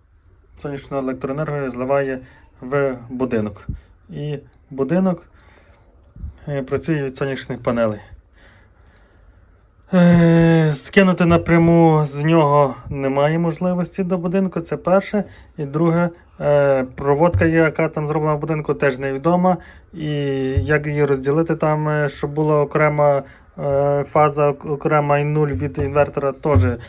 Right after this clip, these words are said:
е, проблемно. Тому вирішення цієї проблеми таке, що інвертор дає, трансформатор струму зливає надлишки, е, сонячних панелей в мережу, в ласту мережу. Та?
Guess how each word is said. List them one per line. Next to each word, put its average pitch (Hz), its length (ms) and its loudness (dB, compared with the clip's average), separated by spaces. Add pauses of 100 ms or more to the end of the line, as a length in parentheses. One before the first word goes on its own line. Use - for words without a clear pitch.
(340)
е, 120 260 -6
проблемно. 123 500 0
Тому 190 360 2 (260)
вирішення 170 360 0
цієї 156 240 -4
проблеми 156 320 -2 (100)
таке, 147 240 -2
що - 160 -6 (560)
інвертор 170 520 2
дає, 185 340 0 (100)
трансформатор 160 600 0
струму 170 420 -2 (300)
зливає 143 680 2 (300)
надлишки, 143 760 2 (640)
е, 135 280 -2
сонячних 139 520 -4
панелей 175 580 2
в 143 400 2 (200)
мережу, 160 600 4 (460)
в 143 300 2
ласту 151 320 2
мережу. 117 540 0
Та? 156 240 0